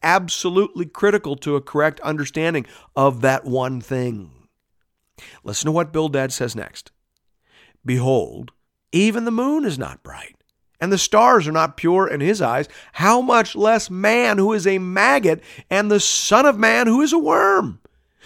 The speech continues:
So he says that if God summoned the moon or the stars to stand before him in judgment, even they, bright as they are, would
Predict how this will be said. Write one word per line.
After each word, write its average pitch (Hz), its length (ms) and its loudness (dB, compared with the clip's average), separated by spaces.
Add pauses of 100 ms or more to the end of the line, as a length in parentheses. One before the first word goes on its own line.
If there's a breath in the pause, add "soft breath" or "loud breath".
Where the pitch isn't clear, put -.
(200 loud breath)
So - 160 -2
he 226 100 4
says 170 300 -2 (480 soft breath)
that - 180 0
if 233 200 -2
God 277 340 2
summoned 214 500 0
the 160 100 -2
moon 151 420 0 (200)
or 190 160 6
the 185 100 2
stars 151 640 2
to 123 100 -12
stand 180 540 -4 (260 loud breath)
before 175 380 2
him 160 300 -2 (220 soft breath)
in 147 200 -2
judgment, 113 560 -2
even 220 540 0
they, 196 480 4
bright 180 480 0
as 226 180 2
they 220 200 2
are, 247 380 4
would 226 260 -2